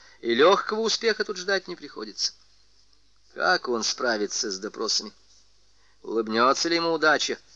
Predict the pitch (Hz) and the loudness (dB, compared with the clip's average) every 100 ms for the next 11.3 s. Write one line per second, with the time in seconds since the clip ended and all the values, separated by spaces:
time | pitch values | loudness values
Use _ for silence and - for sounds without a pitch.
0 | - - - _ _ 110 156 240 247 - | -20 -20 -20 _ _ 2 6 6 6 2
1 | 233 226 - 214 202 208 196 - 196 185 | -4 -2 0 0 -2 -2 -2 0 -2 -2
2 | 190 175 175 170 165 139 156 151 143 147 | -4 -2 0 0 -2 -2 -2 -2 -2 -4
3 | 139 147 147 - - - - - 147 - | 0 0 0 -4 -20 -18 -6 0 2 4
4 | 180 160 143 147 151 170 175 123 - 131 | 4 6 6 6 6 6 4 4 0 0
5 | - 131 120 123 117 117 113 113 107 147 | 0 0 0 0 -2 0 2 2 2 2
6 | 156 92 98 101 101 - 143 - - - | 2 2 -4 -2 0 2 0 0 -10 -14
7 | - 139 196 208 117 113 117 110 104 104 | -20 0 4 6 6 4 4 2 -2 0
8 | 139 147 - 196 196 - 180 - 143 147 | 0 0 -2 -2 -2 -2 -4 2 4 4
9 | 135 101 98 - 98 95 - 117 160 143 | 0 -4 -4 -4 -4 -4 -2 0 2 0
10 | 143 147 - 101 104 110 110 107 - 117 | -4 -6 -6 -2 -2 -2 -6 -8 -8 -10
11 | 104 98 104 | -8 -10 -12